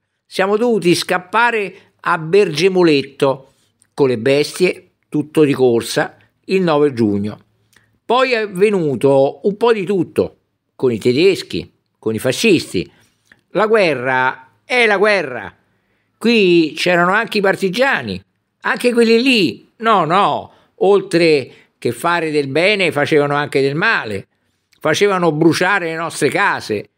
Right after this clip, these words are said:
L'Entre l'hanno bruciato. Noi rintanati in un'intercapedine tra due case, mentre i tedeschi bruciavano.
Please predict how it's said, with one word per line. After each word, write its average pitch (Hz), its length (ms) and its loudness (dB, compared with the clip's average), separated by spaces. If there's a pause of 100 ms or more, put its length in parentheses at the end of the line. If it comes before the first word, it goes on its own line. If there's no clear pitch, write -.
(140)
L'Entre 139 840 -2 (380)
l'hanno 233 320 -4
bruciato. 160 920 0 (560)
Noi 220 460 4
rintanati 180 1200 -2
in 165 120 0
un'intercapedine 160 1400 0
tra 139 160 -2
due 147 360 2
case, 117 840 -2 (600)
mentre 214 340 0
i 175 80 0
tedeschi 180 520 2
bruciavano. 139 840 -2